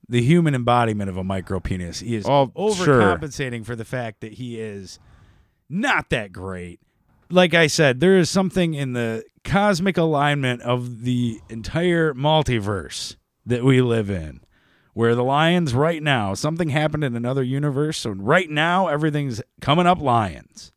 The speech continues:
Speaker 1: Until after that playoff game, then they go back to obscurity, but somehow this chucklehead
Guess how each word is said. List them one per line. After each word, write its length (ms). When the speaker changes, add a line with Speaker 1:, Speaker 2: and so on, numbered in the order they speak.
Speaker 1:
Until 340
after 280
that 180
playoff 340
game, 240
then 140
they 80
go 120
back 340
to 100
obscurity, 720
but 140
somehow 400
this 180
chucklehead 760